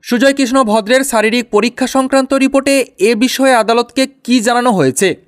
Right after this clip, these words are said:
আপাতত বেসরকারি হাসপাতাল সূত্রে জানা যাচ্ছে, কাকুর শারীরিক অবস্থা স্থিতিশীল কিন্তু সংকটজনক। আর এই প্রসঙ্গে আইনজীবী বিকাশ রঞ্জন ভট্টাচার্য আমাদেরকে জানিয়েছেন, কালীঘাটের কাকুকে বাঁচাতে গিয়েই এবার ভয়ঙ্কর বিপদে পড়েছে তৃণমূল সুপ্রিমো মমতা ব্যানার্জি।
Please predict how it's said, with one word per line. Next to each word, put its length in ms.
আপাতত 420
বেসরকারি 580
হাসপাতাল 480
সূত্রে 380
জানা 220
যাচ্ছে, 440
কাকুর 340
শারীরিক 380
অবস্থা 420
স্থিতিশীল 640
কিন্তু 240
সংকটজনক। 840
আর 140
এই 120
প্রসঙ্গে 440
আইনজীবী 460
বিকাশ 360
রঞ্জন 200
ভট্টাচার্য 600
আমাদেরকে 540
জানিয়েছেন, 640
কালীঘাটের 520
কাকুকে 440
বাঁচাতে 440
গিয়েই 380
এবার 320
ভয়ঙ্কর 500
বিপদে 340
পড়েছে 380
তৃণমূল 400
সুপ্রিমো 480
মমতা 400
ব্যানার্জি। 480